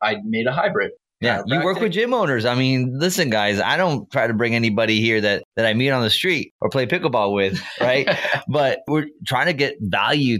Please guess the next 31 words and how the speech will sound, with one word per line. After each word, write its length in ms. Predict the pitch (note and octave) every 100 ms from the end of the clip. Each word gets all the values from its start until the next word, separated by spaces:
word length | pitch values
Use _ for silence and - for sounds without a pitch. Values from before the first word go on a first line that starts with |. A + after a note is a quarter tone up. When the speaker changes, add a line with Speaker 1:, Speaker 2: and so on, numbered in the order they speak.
| -
Speaker 2:
to 100 | G2+
you 180 | G#2+
guys 320 | G2+ F2 F2 -
to 80 | G2+
make 200 | G2+ G2+
sure 260 | - A2 G2
that 260 | F#2 F2 - _ _
this 280 | G2 B2 -
is 180 | B2 A2
something 320 | A2 G2+ G#2
that 140 | F#2
you 80 | G2
guys 200 | G2+ F#2
can 220 | - F2 D#2+ _ -
bring 220 | F2+ A#2
into 260 | B2 A2+ -
your 140 | G2 E2+
business. 560 | G2 G#2 B2 C3 C#3+ - -
And 120 | A2+
listen, 280 | D3 C#3 G#2
if 100 | G#2
you're 160 | G#2
not 200 | A2 D#3
a 40 | F#3+
gym 220 | A2 F#2+
owner, 340 | F2+ F2 F#2 - -
who 100 | C3
can 140 | F#3
you 100 | F#3+
partner 380 | F3+ C3 F#3 E3
with 340 | G2+ D#2 -